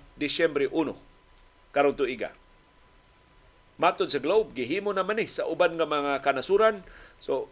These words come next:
ila sa ning himuon dinhi sa Pilipinas. Gawas pa ningon ang Globe, apil ni sa ilang kontrata sa mga subscribers. Wa lang nila ipatuman.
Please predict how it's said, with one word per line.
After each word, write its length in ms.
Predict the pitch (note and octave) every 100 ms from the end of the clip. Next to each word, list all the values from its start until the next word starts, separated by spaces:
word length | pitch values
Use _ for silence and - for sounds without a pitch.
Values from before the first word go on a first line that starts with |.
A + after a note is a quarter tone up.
| E3+
ila 160 | F3+
sa 160 | E3+ E3
ning 80 | C#3+
himuon 400 | D3 D3+ C#3+ C3 - _ _
dinhi 240 | C#3 C#3
sa 160 | C3 A#2+
Pilipinas. 640 | A2+ A2+ A2+ - - - - - - _ -
Gawas 160 | D3+ D#3+
pa 80 | F3
ningon 240 | E3+ E3 E3
ang 140 | D#3
Globe, 240 | F3 F3+ - - - D3+
apil 320 | - G3 G3
ni 80 | F#3+
sa 160 | -
ilang 480 | D3+ E3+ D#3+ C#3 G#2+ - - - - - - -
kontrata 560 | D#3 E3+ D#3+ D3 - - - -
sa 400 | - C#3+ A#2 G#2 -
mga 240 | C3+ C#3 -
subscribers. 880 | A#2+ - D3 B2 E2+ - - - - _ _ _
Wa 160 | D3+ G3+
lang 240 | F3 D3+
nila 160 | D3+ C#3+
ipatuman. 480 | B2+ A2+ - A2